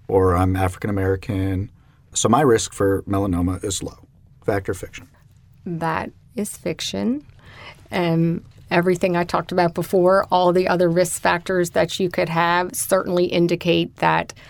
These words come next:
Speaker 2: almost anyone has the potential to develop a melanoma.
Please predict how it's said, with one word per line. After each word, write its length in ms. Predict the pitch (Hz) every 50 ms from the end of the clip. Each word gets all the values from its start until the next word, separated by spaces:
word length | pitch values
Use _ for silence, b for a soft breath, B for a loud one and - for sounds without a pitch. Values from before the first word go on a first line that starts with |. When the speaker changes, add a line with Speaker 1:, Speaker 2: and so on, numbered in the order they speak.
| B B B B B B B B B B B - - -
Speaker 2:
almost 480 | - 175 170 180 196 208 208 208 - -
anyone 420 | - 160 165 175 180 208 233 262
has 240 | 254 - - 180 175
the 100 | - 175
potential 720 | - - - - - - 190 185 170 - 190 175 170 170
to 160 | 165 - - 180
develop 440 | 170 165 175 170 165 165 160 -
a 40 | 165
melanoma. 720 | 160 156 156 156 156 160 160 160 156 165 - - - 139 143